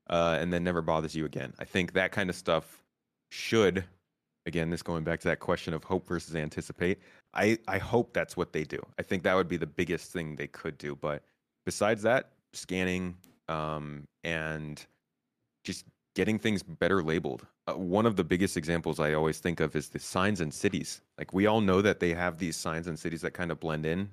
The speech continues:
that work if you use them, but a lot of games don't really do that.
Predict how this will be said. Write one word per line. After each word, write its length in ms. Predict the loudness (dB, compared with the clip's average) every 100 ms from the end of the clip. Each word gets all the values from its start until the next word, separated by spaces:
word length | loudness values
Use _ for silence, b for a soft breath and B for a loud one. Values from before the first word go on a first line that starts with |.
| _
that 240 | -2 -2 -2 _ _ -8
work 380 | 2 4 4 0
if 160 | -2 0
you 80 |
use 280 | 2 4 2
them, 360 | 0 0 -2 -10 -2
but 120 | -2 -2 _ -2
a 80 |
lot 200 | 2 4
of 100 | 2
games 320 | 0 -2 -2 -4
don't 280 | -2 -2 -6 _ -4
really 320 | -2 -2 -4
do 260 | -4 -4 0
that. 280 | 0 -2